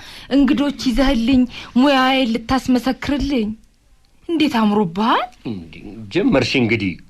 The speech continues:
Speaker 2: ከኮመዲኖ ውስጥ ሽንኩርት፣ ቅቤና ማጣፈጫ ቅመማ ቅመም ማውጣት ብቻ ነው የኔ ፍላጎት። ይኸውልሽ፣ ዛሬ የሚወጣውን ወጪ በሙሉ እኔ ተካልሻለሁ። ከፈለግሽ እንቺ አሁኑ ነው ሀምሳ ብር እና ምንም ችግር አንፈጥርብሽም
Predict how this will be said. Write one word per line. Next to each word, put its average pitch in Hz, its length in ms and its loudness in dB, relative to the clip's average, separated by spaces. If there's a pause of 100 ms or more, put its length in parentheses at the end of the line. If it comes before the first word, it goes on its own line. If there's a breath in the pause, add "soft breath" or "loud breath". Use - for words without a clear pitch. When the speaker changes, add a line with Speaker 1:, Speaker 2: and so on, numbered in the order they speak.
Speaker 2:
ከኮመዲኖ 160 560 0
ውስጥ 147 240 -4
ሽንኩርት፣ 165 480 0 (360 loud breath)
ቅቤና 151 480 0
ማጣፈጫ 131 580 -2
ቅመማ 110 400 -2
ቅመም 117 260 0
ማውጣት 170 400 2
ብቻ 202 220 -4
ነው 143 120 0
የኔ 135 180 2
ፍላጎት። 90 400 -6 (680 loud breath)
ይኸውልሽ፣ 120 360 -2 (100)
ዛሬ 131 240 0
የሚወጣውን 113 540 0
ወጪ 127 200 0
በሙሉ 175 300 2 (180 loud breath)
እኔ 147 180 2
ተካልሻለሁ። 95 640 -4 (340 loud breath)
ከፈለግሽ 135 380 -4 (200 loud breath)
እንቺ 143 220 2
አሁኑ 110 220 0
ነው 92 160 -6
ሀምሳ - 320 -6
ብር - 140 -12 (680 loud breath)
እና 104 280 -4
ምንም 123 260 2
ችግር 101 280 -4 (120)
አንፈጥርብሽም 104 680 -2